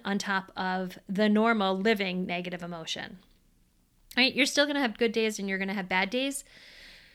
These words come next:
But as you develop this skill of feeling your feelings and allowing the emotions to process, you're not gonna be afraid to feel your feelings.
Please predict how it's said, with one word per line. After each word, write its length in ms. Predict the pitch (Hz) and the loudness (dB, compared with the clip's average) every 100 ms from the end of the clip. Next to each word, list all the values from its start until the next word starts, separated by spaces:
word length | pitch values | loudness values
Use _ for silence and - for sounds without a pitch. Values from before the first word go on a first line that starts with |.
| - _ - | -20 _ 4
But 140 | 240 | 4
as 300 | - 254 254 | 8 6 4
you 120 | 311 | 0
develop 500 | 269 247 220 220 233 | 2 2 4 2 0
this 160 | 220 190 | -2 -4
skill 380 | - - 226 240 | -2 2 2 2
of 140 | 214 | -2
feeling 300 | - 214 208 | -2 -2 0
your 120 | 190 180 | -2 -2
feelings 680 | 208 190 214 277 311 - - - - _ _ _ _ _ _ - | -2 -2 0 -2 -4 -8 -14 -20 -20 _ _ _ _ _ _ 0
and 140 | 220 | 2
allowing 360 | 220 208 208 202 | 4 2 2 2
the 100 | 196 | 0
emotions 560 | 190 190 190 196 185 - | -2 -2 -4 -4 -4 -6
to 140 | - | -8
process, 800 | 185 196 185 - 294 339 - - _ _ _ _ _ _ _ _ _ _ _ _ - | -4 0 0 0 0 0 -4 -8 _ _ _ _ _ _ _ _ _ _ _ _ -2
you're 140 | 262 | 2
not 120 | 466 | 2
gonna 120 | 539 285 | 2 2
be 80 | |
afraid 320 | 247 254 381 370 | 0 0 -2 -2
to 100 | 220 | -6
feel 240 | 185 175 | -6 -6
your 120 | 170 | -6
feelings. 580 | - 175 147 143 - - | -8 -10 -10 -12 -14 -16